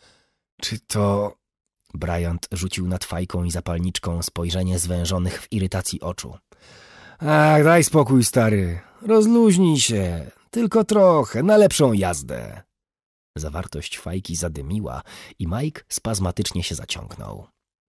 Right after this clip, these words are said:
Jego ciałem wstrząsnął dreszcz. Jęknął, a gdy oddawał fajkę, jego głos brzmiał skrzekliwie. "No, jak ci się podoba?" Chris zmarszczył się zmieszany.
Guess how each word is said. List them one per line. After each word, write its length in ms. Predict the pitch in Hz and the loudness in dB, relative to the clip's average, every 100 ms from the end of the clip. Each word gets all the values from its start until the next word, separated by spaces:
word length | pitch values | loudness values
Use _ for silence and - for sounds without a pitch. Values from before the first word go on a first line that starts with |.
| _ _ - - - - | _ _ -16 -12 -12 -2
Jego 200 | 123 131 | 2 4
ciałem 320 | 143 165 165 | 4 4 2
wstrząsnął 800 | - - - - 135 123 117 110 | 2 -4 -2 0 0 0 0 0
dreszcz. 720 | 98 120 87 - - - - _ _ - | 0 0 -2 -4 -10 -10 -10 _ _ -12
Jęknął, 680 | - 113 87 - 69 69 71 | -4 -2 -2 -8 -12 -10 -8
a 120 | 85 | -8
gdy 240 | 78 104 | -6 -4
oddawał 400 | 127 98 113 101 | -4 -2 -4 -4
fajkę, 440 | 80 127 151 - 101 - - - | -6 -6 -6 -4 -6 -8 -14 -4
jego 260 | 107 110 | 0 0
głos 340 | 98 131 143 - | 0 -2 -4 -4
brzmiał 320 | 90 113 104 | -4 -2 -4
skrzekliwie. 680 | - 98 82 101 85 50 50 _ _ _ _ _ _ - - - - - | -4 -6 -6 -8 -8 -12 -14 _ _ _ _ _ _ -12 -10 -10 -12 -14
"No, 420 | 85 85 98 117 - - - - - - - - | -8 -2 -2 -4 -8 -16 -16 -16 -18 -20 -20 -8
jak 280 | 98 110 120 | 0 2 2
ci 100 | - | 0
się 140 | - | 0
podoba?" 640 | 107 110 110 117 131 - - - _ _ _ _ _ _ | 0 0 2 4 4 2 -2 -12 _ _ _ _ _ _
Chris 280 | - 90 82 | -6 -4 -4
zmarszczył 600 | 95 101 98 85 - 90 | -2 0 0 0 -4 -4
się 120 | - | -4
zmieszany. 640 | 85 90 - 80 78 80 | -2 -2 -2 -4 -10 -12